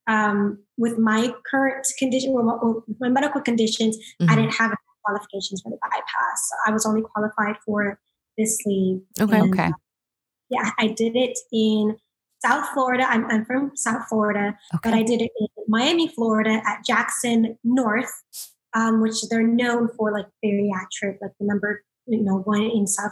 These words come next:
Speaker 1: Florida. So I was very lucky to have
Speaker 2: Oh,
Speaker 1: that.
Speaker 2: good.
Speaker 3: Yay.
Speaker 2: Good.
Speaker 3: That's
Speaker 2: Did, did you get to pick your surgeon, or was it just really what insurance covered, or how did that work for you?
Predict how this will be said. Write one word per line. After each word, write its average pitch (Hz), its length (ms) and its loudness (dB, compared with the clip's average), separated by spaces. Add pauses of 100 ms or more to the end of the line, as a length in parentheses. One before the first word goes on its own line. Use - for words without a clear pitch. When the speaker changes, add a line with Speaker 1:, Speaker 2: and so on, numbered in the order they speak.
Speaker 1:
Florida. 196 400 -2
So - 240 -4
I 196 280 -2
was 208 120 -2
very 208 200 -4
lucky 190 220 -8
to 202 80 -12
have 190 300 -14 (320)
Speaker 2:
Oh, 226 80 6
Speaker 1:
that. 156 180 2
Speaker 2:
good. 196 200 6
Speaker 3:
Yay. 156 540 6
Speaker 2:
Good. 151 460 0 (380)
Speaker 3:
That's 156 220 0
Speaker 2:
Did, - 100 -10 (240)
did 202 160 4
you 214 40 2
get 180 120 2
to 175 80 2
pick 175 260 2
your 226 100 4
surgeon, 277 460 2
or 175 160 4
was 160 140 2
it 160 60 2
just 151 280 0
really 151 180 4
what 139 140 2
insurance 175 560 2
covered, 185 480 2
or 143 140 2
how 151 180 2
did 143 120 -2
that 123 180 4
work 123 200 0
for 147 120 -4
you? 131 260 -2